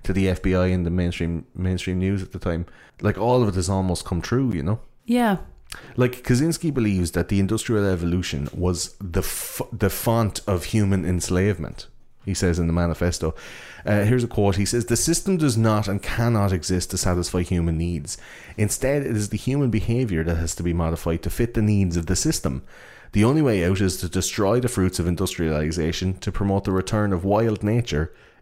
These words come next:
Speaker 1: in spite of the potentially negative consequences of doing so." Like,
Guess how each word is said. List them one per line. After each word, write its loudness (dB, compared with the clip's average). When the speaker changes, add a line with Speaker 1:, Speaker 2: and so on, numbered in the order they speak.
Speaker 1:
in 0
spite -2
of 2
the 0
potentially 0
negative 0
consequences -4
of -2
doing 2
so." -6
Like, 2